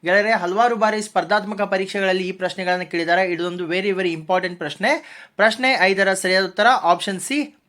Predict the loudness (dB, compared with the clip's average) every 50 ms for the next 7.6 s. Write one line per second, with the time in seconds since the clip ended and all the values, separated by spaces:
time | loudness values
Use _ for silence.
0 | _ _ 4 4 6 6 6 4 2 -2 -6 -6 -8 -10 -14 -18 _ _ _ _
1 | -6 -2 0 2 4 4 2 2 -2 -6 -12 _ _ -20 -20 -20 _ -4 2 2
2 | 4 4 2 -2 0 0 0 0 0 -4 -6 -6 -4 -4 -2 -2 -2 -2 -2 -2
3 | -4 -4 -4 -2 0 2 2 2 2 0 -2 -2 -2 -4 -10 _ _ _ _ _
4 | 0 2 4 4 2 2 -2 -2 -2 0 2 2 2 0 -4 -12 _ _ _ _
5 | _ _ _ _ _ _ _ _ _ _ _ _ _ _ _ _ _ -4 -2 -2
6 | -2 -2 -2 2 4 4 4 4 4 0 -2 -4 -10 -18 -20 -20 _ _ -14 -6
7 | -2 -2 0 0 4 4 6 4 4 2 -4